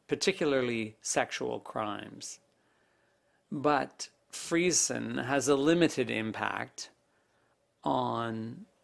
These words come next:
the determination of the constitutionality of the mandatory minimum that's before the court today. In Friesen, the court said, and this is in connection with what I said before,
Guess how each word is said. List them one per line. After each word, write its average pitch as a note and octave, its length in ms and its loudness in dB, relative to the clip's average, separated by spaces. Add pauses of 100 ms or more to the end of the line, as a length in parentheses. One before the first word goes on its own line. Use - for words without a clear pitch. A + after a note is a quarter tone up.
(720)
the A2+ 840 -2
determination D3 640 2
of C3 120 0
the C3 80 2
constitutionality D#3+ 1300 2
of A2+ 120 -4
the A#2+ 60 0
mandatory B2 480 0
minimum B2 440 2
that's A2+ 200 0
before C3+ 460 4
the B2 80 2
court B2+ 320 0
today. G#2+ 480 -4 (1800)
In B2+ 140 -4
Friesen, B2+ 680 -2
the A#2+ 120 -4
court C3 260 0
said, B2 140 2
and B2+ 140 -2
this B2+ 180 0
is A#2+ 120 -2
in B2+ 100 0
connection C3 560 -2
with A#2 160 -6
what A#2 140 -2
I A#2 40 -2
said A2+ 240 -6
before, A2 480 -4